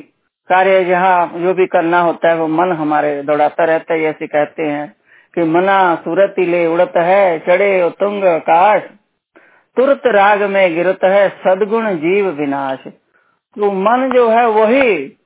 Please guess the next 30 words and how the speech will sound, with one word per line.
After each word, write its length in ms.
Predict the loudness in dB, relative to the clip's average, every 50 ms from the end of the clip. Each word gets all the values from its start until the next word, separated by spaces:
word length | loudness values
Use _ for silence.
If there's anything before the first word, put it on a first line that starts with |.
| _ _ _ _ -6
हमारी 340 | -2 0 2 2 2 2 2
चेतना 460 | 0 0 -2 -2 -2 0 0 0 0
को, 140 | 0 0 0
हमारी 360 | 0 0 0 0 0 0 0
सुरती 440 | 0 -2 -4 -4 -2 0 0 0 0
को 380 | 0 2 2 2 0 -2 -6 _ _ _ _ _ _ _ _ _ _ _
संसार 480 | -2 0 0 0 2 2 2 2 2
में 140 | 2 0 0
फैलाता 500 | 0 0 0 2 2 0 0 0 0 2
रहता 320 | 2 0 0 -2 -2 0
है, 220 | 0 0 0 0 0
उड़ाता 360 | 0 0 0 0 2 2 2
रहे, 100 | 4 2
उसी 260 | 2 0 -2 -4 -2
के 100 | 0 2
अधीन 460 | 2 2 2 0 0 -2 -2 -4 -6 -12 _ _ _ _ _
हम 160 | -2 -2 0 0
लोग 180 | 0 0 0
सभी, 500 | -2 -2 -2 0 0 0 -2 -2 -6 _ _ _ _ _ _ _ _ _ _ -2 0
सभी 180 | 0 0 0 -2
प्राणी 420 | 0 0 0 2 2 0 0 -2
जो 120 | -2 0
है, 160 | 0 0 0 0
यानी 380 | 0 0 0 -2 -4 -6 -10 _ _ _ _ _ _ _ _ _ -10
जो 260 | -4 0 0 2 2
भी 160 | 2 2 2 2
हम 200 | 0 0 0 0
लोग 200 | 2 2 2 2
हैं 340 | 2 2 2 2 0 0
संसार, 400 | -2 -4 -2 -2 0 0 2 2